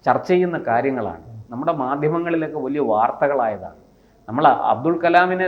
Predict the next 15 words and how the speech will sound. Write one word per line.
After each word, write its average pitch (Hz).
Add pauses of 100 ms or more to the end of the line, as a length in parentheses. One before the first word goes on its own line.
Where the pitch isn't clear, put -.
തന്നെ 143
നമ്മുടെ 123
ആദ്യത്തെ 143
പ്രസ്-, 143
ഏഹ്, 123 (100)
ക്ഷമിക്കണം, 127 (440)
നമ്മുടെ 143
പ്രസിഡന്റ് 160
ആയിരുന്ന, 131
രാഷ്ട്രപതി 151
ആയിരുന്ന 135
വാജ്പേയി 131
സർക്കാരിൻ്റെ 135
കാലത്ത് 120
രാഷ്ട്രപതിയായ 127